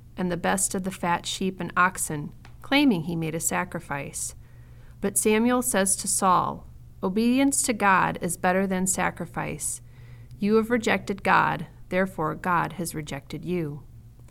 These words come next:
So Samuel is sent by God to search for a new king. He's instructed to go to Bethlehem, where he meets Jesse, a well-to-do farmer, and anoints his youngest son David.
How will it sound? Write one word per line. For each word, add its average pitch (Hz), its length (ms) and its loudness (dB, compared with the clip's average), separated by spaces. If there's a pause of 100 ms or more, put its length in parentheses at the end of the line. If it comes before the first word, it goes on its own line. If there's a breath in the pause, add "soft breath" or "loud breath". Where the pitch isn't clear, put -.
(520 loud breath)
So - 160 -2
Samuel 247 540 4
is 285 100 4
sent 214 380 2
by 170 100 -2
God 170 360 2
to 185 100 -8
search 196 340 0
for 220 160 0
a 220 80 4
new 214 160 4
king. 165 500 -4 (460)
He's 208 260 -2
instructed 220 540 2
to 254 80 -2
go 214 160 2
to 202 80 2
Bethlehem, 185 840 -2
where 175 120 -4
he 185 180 0
meets 185 360 0
Jesse, 214 680 -2
a 175 80 -4
well-to-do 196 600 0
farmer, 185 560 0 (440 soft breath)
and 190 80 0
anoints 220 440 4
his 220 180 0
youngest 196 340 2
son 156 240 -4
David. 170 400 -4